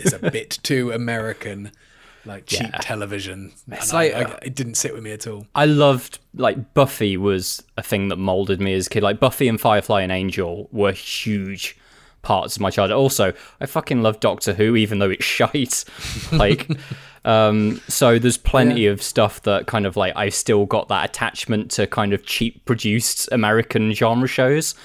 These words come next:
Speaker 1: Mm.
Speaker 2: Um, but yeah, I watch nowhere near as many. Like, I think probably the most recent thing like that I watched, I like Sabrina, and I watched all of Sabrina.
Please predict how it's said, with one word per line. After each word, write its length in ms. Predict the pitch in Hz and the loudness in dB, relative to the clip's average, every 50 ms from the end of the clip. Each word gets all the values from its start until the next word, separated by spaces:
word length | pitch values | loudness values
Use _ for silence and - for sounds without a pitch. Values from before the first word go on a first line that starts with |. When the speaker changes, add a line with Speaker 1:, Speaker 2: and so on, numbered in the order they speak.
| - - - - - | -20 -20 -20 -16 -14
Speaker 1:
Mm. 160 | 110 107 107 | -8 -2 2
Speaker 2:
Um, 240 | 110 104 101 98 98 | 2 4 4 2 0
but 180 | - 117 117 | 2 2 2
yeah, 200 | 113 110 104 101 98 | 4 4 4 6 6
I 120 | 98 98 | 4 4
watch 400 | 98 98 104 101 - - - - - | 4 2 0 0 -2 -4 -10 -12 -8
nowhere 540 | - 120 113 110 113 107 101 98 95 92 92 | -4 0 2 4 4 6 6 6 4 4 2
near 180 | 92 95 92 92 | 0 -2 -2 -4
as 100 | 90 92 | -4 -4
many. 140 | 98 92 90 | -4 -4 -2
Like, 180 | 95 95 90 | 0 0 0
I 20 | 101 | 0
think 220 | - - 107 98 | -2 -4 -6 -4
probably 200 | - 110 98 98 | -2 0 2 2
the 60 | 98 | 2
most 220 | 98 98 95 90 - | 2 0 -2 -4 -4
recent 360 | 98 95 92 - - 104 - | -4 -4 -4 -4 -4 -6 -4
thing 140 | - 101 95 | -4 -4 -2
like 160 | 95 92 - | -2 -2 0
that 80 | 98 95 | 0 0
I 80 | 92 92 | 0 0
watched, 360 | 95 98 95 - - - - _ _ _ _ - | 0 0 -2 -2 -6 -10 -12 _ _ _ _ 0
I 40 | 160 | 2
like 180 | 151 131 - - | 2 2 2 0
Sabrina, 460 | - 123 123 127 131 131 131 127 127 | -2 -2 0 2 2 4 2 2 2
and 100 | 123 110 | 2 0
I 40 | 104 | 0
watched 260 | 101 101 98 110 - | 2 0 0 -2 0
all 180 | 107 98 101 101 | 0 0 2 0
of 80 | 101 - | -2 -2
Sabrina. 500 | - - 98 101 101 104 101 101 104 107 | -4 -2 0 2 2 2 2 0 -2 -2